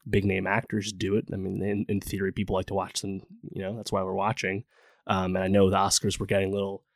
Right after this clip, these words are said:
uh, chippy with sag aftra in terms of, like, not letting people present at sag. So we'll see who, who that ended up being. <laughs> But I just hope it runs smoothly, even if, like, there's, like, not much of, like, a tenor. Like, 'cause I know, like, sometimes we, we, we,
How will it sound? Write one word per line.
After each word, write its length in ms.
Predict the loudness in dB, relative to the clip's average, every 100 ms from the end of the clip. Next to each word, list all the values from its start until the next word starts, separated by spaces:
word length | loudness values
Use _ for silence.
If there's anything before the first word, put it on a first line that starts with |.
| _ -6
uh, 200 | -4 -2
chippy 400 | 2 2 2 0 0
with 240 | 0 -2
sag 380 | 0 2 2 2
aftra 500 | 2 0 0 -2 -2 -4
in 100 | -2
terms 280 | 0 0
of, 100 | -4
like, 220 | -4 -4 -6 -20 _ _ _ _ 2
not 200 | 2 2
letting 160 | 0
people 180 | -4 -6
present 380 | -6 -4 -2 -4
at 100 | -6
sag. 460 | -2 0 -2 -4
So 300 | -4 -4 -4 _ _ -6
we'll 120 | 0
see 220 | 2 4
who, 160 | 4 2 2
who 140 | 0 2
that 180 | 2 2
ended 320 | 2 0 -8
up 120 | -2
being. 400 | 2 2 0 -10 _ _ _ 2
<laughs> 240 | 2 6
But 300 | 6 6 2 _ -6
I 100 | -2
just 180 | 2 6
hope 220 | 10 12
it 100 | 12
runs 380 | 12 10 10 8
smoothly, 560 | 8 10 10 10 8 8
even 300 | 8 10 8
if, 160 | 8
like, 300 | 6 6 2 _ _ _ _ 6
there's, 200 | 8 8
like, 120 | 8
not 200 | 8 8
much 240 | 6 4
of, 80 | -2
like, 160 | -4 -6
a 80 | -6
tenor. 500 | 0 2 2 0 -2
Like, 180 | -4 0
'cause 100 | 8
I 40 |
know, 120 | 10 10
like, 80 | 10
sometimes 240 | 6 4
we, 100 | 2
we, 160 | 0 -2
we, 240 | 0